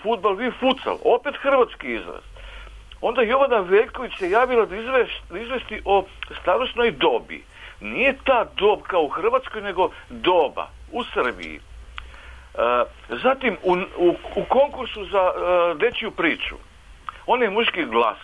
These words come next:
kaže: „Sve je to staviti u zapečaćenu kovertu.” Koverta je h-, hrvatski izraz, srpski je koverat.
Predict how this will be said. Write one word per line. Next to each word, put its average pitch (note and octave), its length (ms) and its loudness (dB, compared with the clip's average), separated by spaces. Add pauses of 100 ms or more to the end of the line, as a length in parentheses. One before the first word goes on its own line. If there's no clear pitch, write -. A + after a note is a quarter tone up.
(500)
kaže: F3+ 420 2 (120)
„Sve C4 140 0
je B3 100 4
to F3+ 140 -2
staviti B3+ 480 -2
u E3 80 -6
zapečaćenu G#3 760 -2
kovertu.” F3+ 640 0 (340)
Koverta A#3 480 2
je G3+ 240 4
h-, C#3+ 200 -6
hrvatski A#3 560 -2
izraz, A#2+ 340 -4 (300)
srpski A#3 280 0
je A3+ 60 2
koverat. D3 520 2